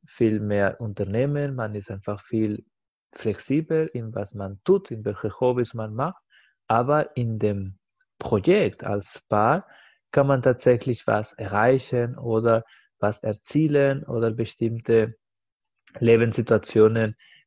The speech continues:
ermöglichen. Von daher bin ich tatsächlich sehr ambivalent, was das angeht. Ich, äh, befürchte,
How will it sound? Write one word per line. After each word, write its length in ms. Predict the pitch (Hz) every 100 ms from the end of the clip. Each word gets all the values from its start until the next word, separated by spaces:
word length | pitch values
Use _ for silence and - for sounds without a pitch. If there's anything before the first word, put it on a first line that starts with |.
| -
ermöglichen. 760 | 110 95 95 - 92 - 104 - _ _ _ _ _ _ _
Von 280 | - 170 202
daher 540 | 208 165 156 127 143 - _ _ -
bin 140 | 127
ich 180 | 131 120
tatsächlich 680 | - - - 139 - 135 -
sehr 240 | 135 131
ambivalent, 640 | 117 120 113 113 117 107 _ _ _ -
was 240 | 110 98
das 200 | 107 98
angeht. 540 | - 101 101 160 - - _ _ _ _ _ _ _ _ -
Ich, 220 | - 139 139
äh, 240 | 120 113
befürchte, 760 | 113 117 196 294 - 131 127